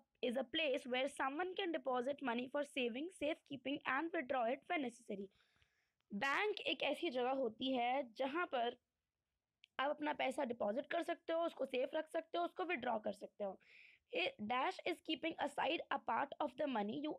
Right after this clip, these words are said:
earn for future needs।" हम सेविंग को वो चीज़ कहते हैं, सेविंग एक वो चीज़ होती है जहाँ पर हम जितना भी हमने मनी अर्न किया होता है, उसका कुछ पार्ट हम लोग बचाते हैं और उसको फ्यूचर नीड्स में यूज़ करते हैं।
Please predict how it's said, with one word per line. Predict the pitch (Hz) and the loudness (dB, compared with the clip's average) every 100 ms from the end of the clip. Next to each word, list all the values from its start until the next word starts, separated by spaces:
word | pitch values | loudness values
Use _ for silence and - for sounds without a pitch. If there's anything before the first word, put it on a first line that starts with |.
| - | -2
earn | 208 220 294 - | -2 -2 -4 -6
for | 320 320 | -4 -2
future | 277 - 247 | -6 -2 -2
needs।" | 220 185 185 - - _ | -2 -4 -8 -16 -16 _
हम | - 302 | -2 -2
सेविंग | 359 - 302 311 381 370 | -2 -2 0 2 0 0
को | 370 | 0
वो | 302 320 | 2 0
चीज़ | 330 311 370 - | 0 0 0 0
कहते | 330 294 302 | -2 0 0
हैं, | 302 | 0
सेविंग | - 302 294 349 | 0 0 2 2
एक | 349 262 | 0 -2
वो | 247 330 | -2 0
चीज़ | - 339 | 2 2
होती | 320 294 302 | 2 0 0
है | 302 | 2
जहाँ | 294 285 | 0 0
पर | 320 | 0
हम | 320 330 302 | 0 0 -4
जितना | 269 311 | -6 -2
भी | 330 370 | 0 2
हमने | 302 294 | 2 2
मनी | 233 277 | 2 4
अर्न | 294 269 | 2 0
किया | 285 262 | 0 0
होता | 226 254 | 0 -2
है, | 285 - - - | -2 -8 -18 -4
उसका | 254 330 | -2 0
कुछ | 311 330 - | -2 -2 -4
पार्ट | 269 254 320 | 0 0 2
हम | 339 285 | 2 2
लोग | 262 | 2
बचाते | 240 240 254 247 | 0 0 0 2
हैं | 320 - | 2 2
और | - | 0
उसको | 240 - | -2 -2
फ्यूचर | 277 285 269 330 | -2 -2 0 2
नीड्स | 311 247 | 2 2
में | 277 | 2
यूज़ | 285 220 - | 2 2 0
करते | 208 - | -2 0
हैं। | 214 | -4